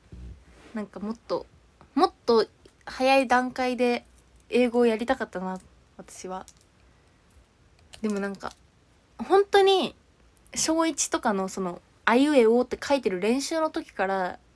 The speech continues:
アルファベットもやってないと私多分喋れないわ。なんか、これも当たり前なんで、もう、できて当たり前なんだよっていう、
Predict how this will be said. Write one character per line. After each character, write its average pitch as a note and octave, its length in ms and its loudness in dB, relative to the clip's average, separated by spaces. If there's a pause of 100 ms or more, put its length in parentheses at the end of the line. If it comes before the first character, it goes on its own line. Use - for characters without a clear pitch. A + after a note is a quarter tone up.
(100)
ア G#3 80 4
ル A3 100 -4
フ A#3+ 120 -2
ァ B3 100 2
ベ B3+ 80 4
ッ - 20 6
ト A3 160 -8
も F3+ 120 -6
や F3+ 100 -8
っ - 20 -14
て - 160 -2
な A3 100 0
い F#3+ 60 -4
と D#3 80 -10
私 F3 320 -4
多 B3+ 140 -4
分 F#3 100 -12
喋 G#3 460 -8
れ A#3+ 100 -2
な F#3 100 -4
い G2 60 -8
わ。 - 140 -10 (3000)
な B3+ 80 -8
ん - 40 -10
か、 - 100 -12 (320)
こ - 140 2
れ G4 100 8
も G4 140 6
当 C#4 100 4
た D4 140 0
り D#4 100 -2
前 D#4 180 2
な D#4+ 140 0
ん C4 60 -2
で、 G#3+ 80 -4
も A3 140 -2
う、 - 60 -10 (220)
で F#4 120 2
き - 100 -14
て E4 80 2
当 C4+ 80 2
た B3+ 80 0
り C4 100 2
前 C#4 180 -2
な D4 140 -2
ん B3+ 60 -4
だ A3+ 80 -2
よ A#3 120 0
っ - 40 2
て A3+ 140 -2
い A3 320 4
う、 - 100 -8